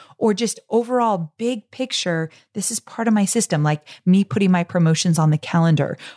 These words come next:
or me doing my total immersion weekends with Chloe, my integrator, where we plan out what the next quarter is going to look like and we get really dialed in. I talk about that in episode two hundred and twenty-two, Total Immersion Weekends. That's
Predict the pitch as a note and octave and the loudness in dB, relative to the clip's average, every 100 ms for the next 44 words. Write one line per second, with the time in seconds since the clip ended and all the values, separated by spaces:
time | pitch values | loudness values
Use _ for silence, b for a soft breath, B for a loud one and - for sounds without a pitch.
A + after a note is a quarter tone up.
0 | - F#3+ F#3 F3 F#3+ G3+ F#3+ G3+ F#3 F3 | -4 0 0 2 2 4 2 2 4 2
1 | D#3+ - G#3+ G#3 G3+ - E3+ F3 F3+ D#3+ | 0 -2 0 0 0 0 2 4 2 2
2 | E3 D3+ E3+ E3 E3 D#3 D#3 - B B | 2 4 2 0 0 2 2 2 B B
3 | B F3+ E3 - - F#3+ F3+ D#3 D#3 - | B -2 -2 -4 -2 2 2 0 0 2
4 | F3 F#3 D#3+ D3 D3 C#3 D3+ D#3+ D#3 D3 | 2 2 0 0 0 0 0 0 0 -2
5 | B _ E3+ - F3+ F3 E3 G3+ E3+ F3 | B _ -4 -2 0 2 0 -2 -2 -2
6 | E3 D#3+ E3+ - - F#3 E3+ D#3+ - D#3+ | -2 -2 -2 -4 -6 -2 0 0 0 0
7 | D3+ D3+ E3 D#3 - D#3 D3 E3+ E3+ D#3+ | 2 0 0 -4 -2 -2 0 0 0 2
8 | D#3 D#3 D3+ D#3+ D3 D#3 D#3 - G#3 b | 2 2 0 2 0 0 -2 -4 -8 b
9 | b b b E3 F3+ F3 F3 E3 - D#3 | b b b -2 -2 -4 -4 -4 -2 -2
10 | D3+ - D3+ D3+ D3+ D#3 - F#3 E3+ D#3+ | -2 -2 -4 -2 -4 -4 -2 0 2 2
11 | D#3 D3 - D#3 D3 - F3 D#3+ D3 B | 2 0 2 2 2 0 0 0 -2 B
12 | B B _ - F#3 E3+ E3 D#3 D3+ D#3 | B B _ -2 0 2 2 2 2 4
13 | D#3 E3 D3 C#3 E3 | 2 2 -2 -2 -2